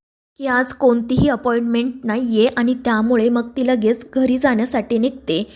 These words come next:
कारण तिने आणि माधवीने जो प्लॅन बनवलेला असतो तो यशस्वी होतो की नाही, हे तिला बघायचं असतं. तर दुसरीकडे आदित्य रागातच तेथून बाहेर पडणार, इतक्यात माधवी एक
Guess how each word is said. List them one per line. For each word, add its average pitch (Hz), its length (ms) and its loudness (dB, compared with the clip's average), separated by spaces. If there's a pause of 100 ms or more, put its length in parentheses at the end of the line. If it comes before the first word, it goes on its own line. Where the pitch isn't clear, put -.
(260)
कारण 240 260 2
तिने 240 260 0
आणि 262 220 0
माधवीने 226 540 -2
जो 240 160 0
प्लॅन 240 400 -2
बनवलेला 214 480 0
असतो 208 460 -4 (240)
तो 269 80 0
यशस्वी 262 580 0 (100)
होतो 240 280 0
की 240 160 -6
नाही, 247 340 -4
हे 254 160 0
तिला 240 260 -4
बघायचं 233 500 0
असतं. 202 400 -2 (360)
तर 233 140 -2
दुसरीकडे 226 640 -4
आदित्य 226 560 -4
रागातच 214 720 0 (340)
तेथून 254 300 -4
बाहेर 240 340 0
पडणार, 233 380 -2
इतक्यात 233 520 -4
माधवी 226 540 0
एक 214 180 -2